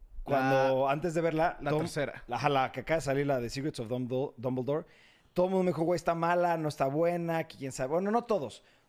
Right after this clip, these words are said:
Speaker 1: Mucha gente que, eh,
Speaker 2: Sí, la
Speaker 1: de viva
Speaker 2: criticó.
Speaker 1: voz, o sea, gente que
Speaker 2: Ajá.
Speaker 1: conozco, que ya la vio, como que dijeron, "No, no me latió, que la fregada". Y después agarré y, este, me metí a Twitter, güey, y empecé a,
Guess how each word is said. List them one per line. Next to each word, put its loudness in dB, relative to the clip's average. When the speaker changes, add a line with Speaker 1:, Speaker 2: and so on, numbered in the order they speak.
Speaker 1:
Mucha -2
gente -2
que, -6
eh, -8
Speaker 2:
Sí, -2
la 2
Speaker 1:
de -8
viva 2
Speaker 2:
criticó. 2
Speaker 1:
voz, -2
o -14
sea, 0
gente -4
que -8
Speaker 2:
Ajá. -2
Speaker 1:
conozco, -4
que -12
ya -4
la 0
vio, -2
como -10
que -10
dijeron, -6
"No, -4
no -6
me -8
latió, -8
que -16
la -10
fregada". -12
Y -2
después -2
agarré 2
y, -2
este, -4
me -2
metí -4
a -6
Twitter, -10
güey, -18
y -12
empecé -4
a, 4